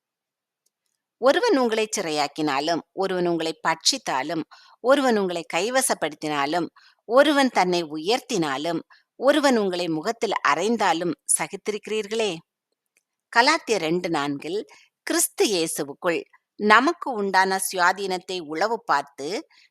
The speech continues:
நம்மை நியாய பிரமாணத்திற்கு அடிமைகளாக்கும் பொருட்டாக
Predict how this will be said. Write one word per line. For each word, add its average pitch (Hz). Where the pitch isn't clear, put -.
நம்மை 233
நியாய 220
பிரமாணத்திற்கு 208
அடிமைகளாக்கும் 180
பொருட்டாக 151